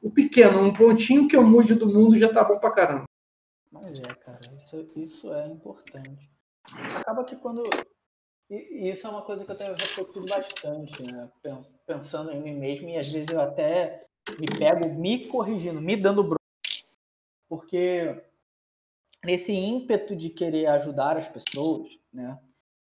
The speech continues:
Speaker 2: É, a, a gente, tipo, eu vou falar por mim, tá? Então, eu tenho muito desse sentido de, se eu ver algo errado,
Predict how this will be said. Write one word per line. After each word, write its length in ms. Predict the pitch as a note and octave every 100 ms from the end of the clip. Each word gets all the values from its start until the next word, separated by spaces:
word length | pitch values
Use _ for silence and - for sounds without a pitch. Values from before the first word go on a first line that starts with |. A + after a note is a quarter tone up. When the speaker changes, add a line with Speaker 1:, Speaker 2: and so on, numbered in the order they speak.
| -
Speaker 2:
É, 680 | B2+ B2+ B2+ B2+ A#2 A#2 - _ _ -
a, 240 | D3+ -
a 20 | E3
gente, 380 | G3+ G3+ -
tipo, 520 | F#3+ _ _ - - -
eu 60 | F3+
vou 160 | A3 -
falar 200 | G#3+ -
por 100 | A#3
mim, 320 | - - - -
tá? 180 | - - - _
Então, 280 | E3 - - _ _ - - - D#3+
eu 60 | F3
tenho 260 | G3+ G3+
muito 320 | F#3+ G3+ A#3 A3+
desse 320 | G#3+ G#3 -
sentido 500 | A3+ G#3 - E3 D#3
de, 360 | D3 D3+ C#3 D3
se 460 | - - _ -
eu 60 | G#3+
ver 160 | A#3 G#3
algo 440 | F#3 F#3+ E3 D#3+
errado, 600 | C#3+ C#3+ F#3 G3 D3 C3